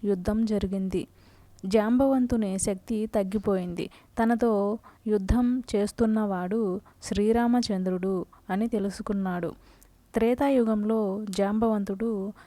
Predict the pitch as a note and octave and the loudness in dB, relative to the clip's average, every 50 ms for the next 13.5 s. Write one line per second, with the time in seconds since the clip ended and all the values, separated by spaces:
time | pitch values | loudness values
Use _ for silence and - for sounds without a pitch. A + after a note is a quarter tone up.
0 | _ _ - - G#3 A3 A#3 B3 B3+ B3+ B3+ A#3+ A#3 A3 G#3+ - A3+ A#3 A3+ G#3 | _ _ -12 -8 -4 -4 -2 -2 -2 0 0 0 -2 -2 -2 -4 -4 -4 -4 -4
1 | F#3 F3+ - G#3+ A3+ A3+ G#3+ - G3 F#3+ F#3+ G3 F#3+ F#3+ F#3+ F3+ F3+ G3 B3+ D4+ | -6 -4 -4 -4 -4 -4 -4 -4 -4 -4 -4 -4 -4 -4 -6 -6 -6 -6 -8 -8
2 | - _ - G#3+ G3+ G3 F#3+ F#3+ F#3 F3+ F3+ E3+ - - - - - _ _ - | -10 _ -6 -2 -2 0 -2 -2 -4 -4 -6 -8 -10 -14 -20 -20 -20 _ _ -8
3 | G#3 G#3 A3 A3+ - - G#3 G#3 A3 B3 B3 - B3+ A#3 A3+ G3 F#3 G3 A3 G#3+ | -4 -4 -4 -4 -2 -2 0 0 0 -2 -2 -2 -2 -2 -2 -4 -4 -6 -8 -10
4 | _ _ - G#3+ G#3+ - - B3 B3 A#3 G#3 F#3 F#3+ G#3 A3 - - A3 G#3 A3 | _ _ -8 -6 -6 -4 -2 -2 -2 -2 -2 -4 -4 -6 -8 -8 -6 -4 -4 -2
5 | A#3 - B3 C4 B3 - - B3+ B3+ A#3+ G#3+ F#3+ F#3+ F#3+ - G#3 G3+ G3+ G3+ G#3 | -4 -4 -4 -4 -4 -2 -2 0 0 0 -2 -2 -2 0 0 0 0 -2 -4 -4
6 | G#3 G#3 F#3+ F3+ F3 - - - B3+ B3 G#3 F#3 G3 G#3 - - - _ _ _ | -4 -4 -4 -6 -8 -10 -8 -4 -4 -4 -4 -4 -6 -10 -12 -18 -20 _ _ _
7 | _ _ _ - A#3+ A#3+ B3 B3 - C4 A#3 A3+ G3+ F#3+ F#3 G#3+ C4+ D#4+ - - | _ _ _ -4 -2 -2 -2 -2 -2 -2 -2 -2 -2 -4 -4 -4 -6 -6 -8 -10
8 | - G3+ F#3+ F#3+ G3 E3 G3+ G3 F#3+ - G#3 F#3 F3 E3+ - - - _ _ _ | -8 -4 -4 -4 -2 -2 -2 -2 -2 -2 -4 -6 -6 -8 -10 -12 -14 _ _ _
9 | _ _ _ _ _ _ _ _ _ - - - C4+ C#4 D4+ D4 - D4 C#4+ - | _ _ _ _ _ _ _ _ _ -18 -10 -6 -4 -4 -4 -4 -4 -6 -6 -4
10 | - C4 A#3 G#3+ G3+ - A#3 G#3+ G#3 F#3 F#3 G3 - - - G#3 G3+ F#3+ F#3 F3+ | -2 -2 -2 -2 -4 -4 -4 -4 -4 -4 -6 -8 -8 -6 -6 -4 -4 -4 -4 -6
11 | - - G#3 B3 D4 - - - - - - - G#3 G#3+ A#3 B3+ B3+ C4 B3+ C4+ | -6 -6 -8 -8 -10 -12 -18 -20 -16 -10 -6 -4 -2 -2 0 0 0 0 0 -2
12 | C4 B3+ - B3+ A#3+ A3 F#3 F3+ F#3+ G3+ G3 G3 G3 G3 F#3+ - G#3 G3+ G3 - | -4 -4 -4 -4 -4 -4 -6 -8 -8 -8 -6 -6 -4 -6 -6 -4 -6 -6 -4 -6
13 | F#3 F3+ F3+ F3+ - A#3+ A#3 G#3 G3 G3+ | -8 -8 -8 -8 -6 -6 -6 -6 -8 -10